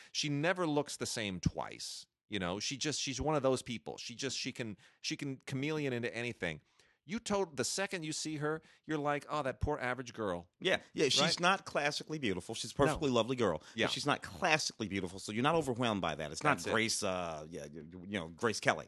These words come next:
Speaker 1: Right.
Speaker 2: Uh, or you're, you're, you're, where you're like, "Ugh,"
Speaker 1: Yeah.
Speaker 2: or like that. No, you look at her. She's perfectly lovely, but she looks like any chick that might be in
Speaker 1: Yeah.
Speaker 2: any neighborhood. Sexy though, sexy though.
Speaker 1: Very.
Speaker 2: And then, uh, uh, emotions, uh, on the sleeve.
Speaker 1: On the sleeve
Speaker 2: On
Speaker 1: and
Speaker 2: emotions on the
Speaker 1: vulnerable
Speaker 2: sleeve.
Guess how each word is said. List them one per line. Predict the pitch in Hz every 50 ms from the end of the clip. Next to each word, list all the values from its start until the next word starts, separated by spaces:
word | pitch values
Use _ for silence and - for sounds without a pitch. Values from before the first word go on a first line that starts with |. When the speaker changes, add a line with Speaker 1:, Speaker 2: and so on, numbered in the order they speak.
| _ _ -
Speaker 1:
Right. | 101 107 82 73 - - -
Speaker 2:
Uh, | 95 92 90 85 90 92
or | 92
you're, | 90 92 92 87
you're, | 92 98 98 98
you're, | 98 92 95 95 92 95 92
where | 95 101 98
you're | 92 92
like, | 90 95 107 127
"Ugh," | 170 185 147 143 156 139 127 117 104 - -
Speaker 1:
Yeah. | 107 120 123 104 82
Speaker 2:
or | 82
like | 123 123 110
that. | - 196 175 208
No, | 208 160
you | 160 185
look | 208 208 202 190
at | 170
her. | 180
She's | 180 - - -
perfectly | - 214 202 - 196 - 196
lovely, | 165 135 127 120 117 127 131
but | 117 120 120
she | - -
looks | 127 135 139 - -
like | 139 131 - -
any | 135 131 120 120 117 104 - _ -
chick | - 135 117 - _ -
that | - 117 -
might | 107 107 104 82 76
be | 95 107 104 101 95
in | 101 113
Speaker 1:
Yeah. | 104
Speaker 2:
any | 101 101 98
neighborhood. | 98 110 113 101 107 101 98 98 95 -
Sexy | - - 240 262 262 - - - 143 117 117 143 180 _ - -
though, | 95 113 110 98 90 95 110 151 180 - _ -
sexy | - - - 180 190 - - 165 147
though. | 131 98 110
Speaker 1:
Very. | 110 104 92 82 82 95 117 - - - -
Speaker 2:
And | 156 151 143
then, | 135 143 139 135 127 -
uh, | 131 131 - - - 98 -
uh, | 123 135 135 - 131
emotions, | 123 135 143 151 180 - - 185 185 180 170 - -
uh, | 120 123 113
on | - 127 123 120
the | 123 110
sleeve. | - - 110 101 82 - - - _ _ -
Speaker 1:
On | 95 107 113 120 120
the | 123 120
sleeve | - - 113 101
Speaker 2:
On | 117 117
Speaker 1:
and | 117 110 107
Speaker 2:
emotions | 104 104 107
on | 107
the | 104 110 117 123 127 120
Speaker 1:
vulnerable | 117 110 98 82 85 73
Speaker 2:
sleeve. | 65 -